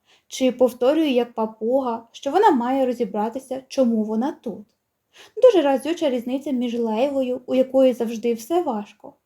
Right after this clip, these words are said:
і Вілов, легкою, як літній вітерець.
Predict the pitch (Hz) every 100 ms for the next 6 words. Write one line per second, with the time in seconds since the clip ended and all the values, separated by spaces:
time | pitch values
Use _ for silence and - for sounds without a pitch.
0 | _ _ 269 208 196 196 226 226 226 _
1 | _ _ - 240 226 - - 208 233 233
2 | - - 208 220 208 233 220 208 220 214
3 | 226 311 285 214 - _